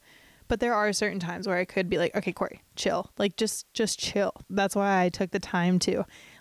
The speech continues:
lay on the couch and finish my book, because I was like, "I'm gonna be frustrated with myself if I still haven't finished Lessons in Chemistry. I've been reading it for forever." I had, like, maybe fifty pages left, so I was like, "Come on,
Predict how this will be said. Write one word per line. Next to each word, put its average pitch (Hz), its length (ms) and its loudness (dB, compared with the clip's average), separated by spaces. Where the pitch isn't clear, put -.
lay 190 260 4
on 196 120 2
the 190 80 0
couch 185 360 0
and 190 160 -4
finish 190 220 -2
my 190 100 0
book, 185 260 0
because 202 280 2
I 202 40 2
was 202 100 -2
like, 220 120 -6
"I'm 262 80 -6
gonna 302 120 2
be 277 100 4
frustrated 190 420 0
with 202 60 0
myself 180 320 -2
if 185 100 -4
I 185 60 2
still 190 280 0
haven't 185 320 -2
finished 180 440 0
Lessons 190 360 2
in 190 60 2
Chemistry. 185 440 -2
I've 175 80 2
been 180 120 2
reading 185 220 4
it 190 100 -4
for 190 120 -4
forever." 180 480 0
I 226 60 0
had, 220 140 2
like, 214 180 -2
maybe 190 280 -2
fifty 190 280 0
pages 180 380 2
left, 190 220 2
so - 80 0
I 196 40 2
was 185 60 0
like, 196 280 -2
"Come 208 160 0
on, - 220 -4